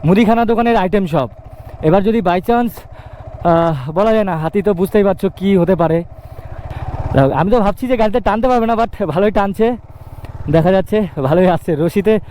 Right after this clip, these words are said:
রশিতে যে টানতে পারছে এটাই অনেক। তো এখান থেকে মোটামুটি গাজলডোবা যে আমরা মিলনপুরি বাজার পর্যন্ত ওদেরকে নিয়ে যাব, বাজার মোটামুটি এখান থেকে আরও মোটামুটি চার পাঁচ কিলোমিটারের কম হবে না।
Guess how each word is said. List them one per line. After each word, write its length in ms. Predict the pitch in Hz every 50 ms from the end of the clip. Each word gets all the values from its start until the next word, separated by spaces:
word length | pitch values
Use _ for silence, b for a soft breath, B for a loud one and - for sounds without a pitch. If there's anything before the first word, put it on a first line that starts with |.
| B B B B B B B B
রশিতে 460 | 135 170 170 - - 254 196 247 233
যে 100 | 214 233
টানতে 300 | - 202 202 208 220 233
পারছে 200 | 233 226 - 233
এটাই 180 | 220 233 226
অনেক। 280 | 202 190 190 185 160 - - - - - B B B B B B B B B
তো 80 | B 156 -
এখান 320 | 170 175 - 233 247 254
থেকে 160 | 233 262 233 254
মোটামুটি 600 | 233 233 214 254 240 254 254 208 262 262 254 214
গাজলডোবা 600 | 196 180 185 180 233 240 220 240 247 247 247 240
যে 160 | 220 247 240
আমরা 300 | 226 226 226 240 233 214
মিলনপুরি 420 | 185 185 196 208 226 220 240 240
বাজার 320 | 208 185 180 180 214 220 220
পর্যন্ত 260 | 214 220 233 233 233
ওদেরকে 240 | 233 226 214 226 226 208 170 156 175 151 147
নিয়ে 180 | 160 175 214 240
যাব, 240 | 240 226 208 220
বাজার 420 | 233 175 170 165 170 175 208 214 196
মোটামুটি 400 | 202 202 226 214 208 214 196 214
এখান 240 | 208 190 214 214 202
থেকে 300 | 214 196 220 226 226 220 - B B B B B B B B B B B -
আরও 220 | - 147 170 208
মোটামুটি 320 | 208 214 214 226 220 214 226
চার 220 | - 196 185 185
পাঁচ 160 | 196 233 -
কিলোমিটারের 360 | - 233 233 220 226 226 226
কম 240 | 226 - 208 214 202
হবে 220 | 190 190 170 175 160
না। 180 | 139 120 107